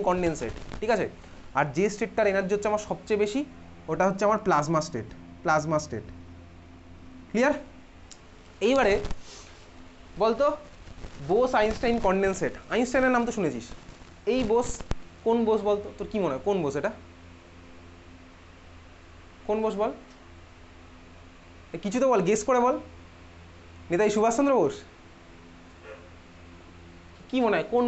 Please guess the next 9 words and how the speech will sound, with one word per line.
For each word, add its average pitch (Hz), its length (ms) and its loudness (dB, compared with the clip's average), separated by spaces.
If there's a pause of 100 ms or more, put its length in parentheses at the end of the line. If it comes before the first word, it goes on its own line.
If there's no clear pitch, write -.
বোস? 139 160 0 (840)
কোন 254 120 4 (580)
scientist 220 560 2
হিসাবে 254 280 2
তুই 254 220 0
কোন 247 160 4 (100)
বোসের 208 260 2
নাম 220 260 2
শুনেছিস? 220 300 -2